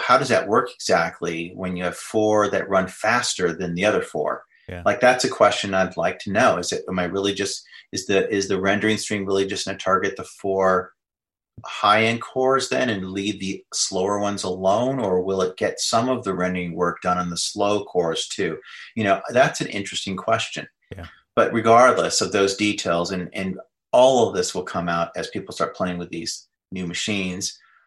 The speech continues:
Speaker 1: You know, when they throw numbers up like three point nine X faster video processing, yeah, pros can look at that and go, "That's, uh,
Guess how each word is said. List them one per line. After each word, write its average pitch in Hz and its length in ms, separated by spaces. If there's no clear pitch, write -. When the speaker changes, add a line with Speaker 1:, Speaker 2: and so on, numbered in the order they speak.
Speaker 1:
You 139 100
know, 123 120
when 117 100
they 117 100
throw 131 220
numbers 123 380
up 104 100
like 95 240
three 110 380
point 98 260
nine 104 380
X 98 320
faster 95 420
video 101 300
processing, 85 680
yeah, 95 280
pros 123 260
can 117 120
look 110 160
at 143 100
that 98 160
and 90 80
go, 90 420
"That's, - 540
uh, - 60